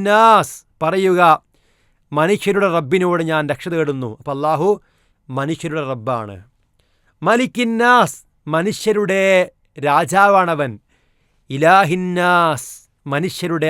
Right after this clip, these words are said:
ആരാധ്യനാണവൻ. ഹിന്ദുവിനെയും മുസ്ലിമിനെയും ക്രിസ്ത്യാനിയെയും മതമുള്ളവനെയും മതമില്ലാത്തവനെയും എല്ലാവരെയും സൃഷ്ടിച്ചു പരിപാലിക്കുന്നവൻ ആരാണോ അവന് പറയുന്ന പേരാണ്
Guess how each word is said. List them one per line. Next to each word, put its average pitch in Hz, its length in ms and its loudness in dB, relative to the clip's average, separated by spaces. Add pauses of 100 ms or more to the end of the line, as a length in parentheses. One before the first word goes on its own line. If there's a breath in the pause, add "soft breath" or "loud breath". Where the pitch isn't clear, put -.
ആരാധ്യനാണവൻ. 135 840 -4 (640)
ഹിന്ദുവിനെയും 156 640 -2
മുസ്ലിമിനെയും 156 640 -4
ക്രിസ്ത്യാനിയെയും 165 920 -4 (500)
മതമുള്ളവനെയും 175 880 0
മതമില്ലാത്തവനെയും 180 1040 -2 (600)
എല്ലാവരെയും 175 1300 2 (840)
സൃഷ്ടിച്ചു - 500 -8
പരിപാലിക്കുന്നവൻ 147 840 -2
ആരാണോ 139 440 -4 (800)
അവന് 139 340 -4
പറയുന്ന 143 420 -4
പേരാണ് 131 540 -6